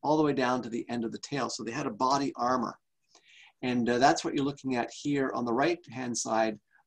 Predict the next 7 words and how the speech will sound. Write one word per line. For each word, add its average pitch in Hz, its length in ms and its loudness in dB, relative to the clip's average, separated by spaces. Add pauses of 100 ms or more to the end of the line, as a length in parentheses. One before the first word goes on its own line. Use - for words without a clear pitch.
(100)
of 110 240 -2
this, - 460 -6 (100)
uh, 110 80 -12
slide 117 520 -2 (360)
is 113 260 -2
one 143 400 2
complete 147 680 -2